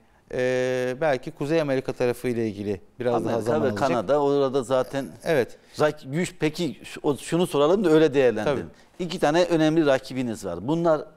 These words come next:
Speaker 2: nere kökenli?
Speaker 1: E, rakiplerimiz aslında Avrupa kökenli, Merkez
Speaker 2: Evet.
Speaker 1: Avrupa, e, kökenli. Amerika için tabii çalışmalar yürüttük.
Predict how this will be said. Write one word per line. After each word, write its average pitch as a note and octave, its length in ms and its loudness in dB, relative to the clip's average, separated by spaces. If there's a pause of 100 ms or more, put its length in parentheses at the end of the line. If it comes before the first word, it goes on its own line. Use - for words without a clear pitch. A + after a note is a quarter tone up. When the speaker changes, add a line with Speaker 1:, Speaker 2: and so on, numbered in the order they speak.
(220)
Speaker 2:
nere D#3 340 2
kökenli? A#2 500 -4 (540)
Speaker 1:
E, C#3 440 0
rakiplerimiz F#3 480 -2
aslında F3+ 560 -4
Avrupa E3 320 0
kökenli, A2 340 -6
Merkez A#2 300 -2
Speaker 2:
Evet. G#2 260 -2
Speaker 1:
Avrupa, G#2+ 240 -6
e, G#2+ 200 -6
kökenli. G#2+ 520 -12 (100)
Amerika D3+ 340 -4
için E3+ 280 -6
tabii D#3+ 200 -6
çalışmalar D#3 520 -6
yürüttük. D3+ 640 -10